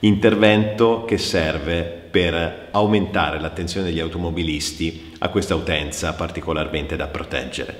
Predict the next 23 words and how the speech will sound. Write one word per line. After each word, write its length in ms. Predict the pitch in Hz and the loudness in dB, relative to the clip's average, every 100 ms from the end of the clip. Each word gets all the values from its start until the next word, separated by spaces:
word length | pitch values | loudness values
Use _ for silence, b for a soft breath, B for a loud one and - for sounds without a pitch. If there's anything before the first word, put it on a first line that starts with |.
| B B B B B B B | B B B B B B B
Faremo 320 | - 98 117 | 4 8 10
un 80 | 110 | 8
intervento 540 | 107 107 95 113 107 | 8 6 6 6 6
nei 120 | 92 | 2
prossimi 360 | 90 92 95 90 | 2 0 2 4
giorni 260 | 104 107 | 6 4
in 60 | 90 | 4
via 160 | 82 80 | 2 0
Mascagni, 680 | 78 - 107 82 73 71 | -2 2 4 4 0 -6
sulle 280 | 71 - 69 | -6 -6 -6
scuole 320 | 71 - 85 | -4 0 0
Don 160 | 78 76 | 0 0
Milani, 500 | 85 85 76 69 85 | 0 2 0 0 -2
per 140 | 87 | 2
aumentare 480 | 101 98 92 98 90 | 2 2 2 2 2
la 80 | 82 | 0
sicurezza, 580 | - - 82 65 - 101 | -2 -4 -4 -4 -4 -4
introducendo 640 | 98 104 95 - 90 82 | -2 -2 -2 0 0 0
un 80 | 82 | -2
senso 380 | 90 80 - 80 | -2 -2 -2 -2
unico 320 | 76 76 80 | -2 -2 -4
di 100 | 73 | -4
circolazione. 1040 | 76 73 76 71 - 73 62 - - - | -4 -4 -2 -2 -2 -4 -4 -10 -12 -18